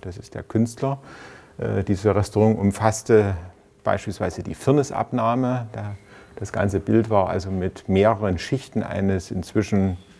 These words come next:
über die Zeiten dunkel und gelblich gewordenen Firnisses überzogen. Äh, diese Restaurierung umfasste weiterhin das Verleimen einer Fuge, die komplett geöffnet war in dem Bild, äh,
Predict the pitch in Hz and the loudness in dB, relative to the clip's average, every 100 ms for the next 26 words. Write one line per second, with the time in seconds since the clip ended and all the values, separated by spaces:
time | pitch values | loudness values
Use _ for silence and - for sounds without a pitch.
0 | - 107 - 95 - - 180 208 113 101 | -4 -2 2 0 0 2 6 6 4 2
1 | 92 120 135 135 127 113 - 95 85 104 | 4 4 4 2 2 -2 -10 -10 2 6
2 | 113 113 113 - 98 98 101 90 - 139 | 6 2 -4 -4 -4 -2 -2 -4 -2 0
3 | 156 143 139 139 127 131 - 131 127 127 | 0 -2 -4 -4 -2 -4 2 4 4 0
4 | 117 - - - - - - 117 113 101 | -6 -16 -18 -20 -20 -20 -6 4 4 6
5 | 107 113 107 107 110 104 - 98 - 107 | 0 2 2 2 0 0 0 -2 0 -2
6 | - 101 92 98 110 104 107 104 101 95 | 0 2 4 2 2 0 2 2 2 -2
7 | - - 90 92 117 127 120 - 92 85 | -2 0 4 4 4 4 2 0 -4 -4
8 | - - 170 175 165 147 127 127 131 120 | -4 0 2 4 4 2 -2 2 2 0
9 | - 110 101 120 135 - - 151 - 160 | -2 -2 2 0 2 -2 0 0 0 -2
10 | 156 135 139 165 - - - - - 139 | 0 0 0 -2 -4 -20 -20 -18 -2 2
11 | 131 131 127 131 135 135 - - 131 120 | 4 4 6 6 6 4 -2 2 2 2